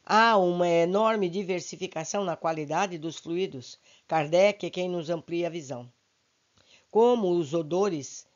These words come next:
eles, ou seja, os fluidos, são designados por suas propriedades, seus efeitos e tipos originais.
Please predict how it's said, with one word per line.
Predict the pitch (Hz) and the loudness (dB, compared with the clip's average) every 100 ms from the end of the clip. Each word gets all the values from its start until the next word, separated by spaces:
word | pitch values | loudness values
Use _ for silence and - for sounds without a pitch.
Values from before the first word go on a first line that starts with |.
| _ | _
eles, | 196 220 165 127 - - | 2 2 0 -8 -12 -14
ou | |
seja, | 143 143 131 | -12 -10 -10
os | 165 | -14
fluidos, | - 160 196 170 135 - _ _ _ | -12 -6 -6 -6 -12 -18 _ _ _
são | - 254 240 | -2 -2 0
designados | 214 190 185 170 165 185 185 175 - | 0 0 -2 -2 -2 -2 -2 -6 -8
por | 180 | -10
suas | 170 - 175 165 | -10 -10 -10 -8
propriedades, | 180 175 185 180 202 151 110 - - _ _ | -12 -10 -8 -6 -6 -6 -10 -18 -20 _ _
seus | _ 165 139 | _ -8 -6
efeitos | 170 - 214 196 - 123 - - - 147 | -8 -2 2 2 -2 -16 -20 -18 -14 -10
e | |
tipos | 190 - 156 151 | -8 -8 -12 -8
originais. | 143 156 147 180 190 143 117 - - | -6 -6 -8 -6 -6 -6 -8 -14 -18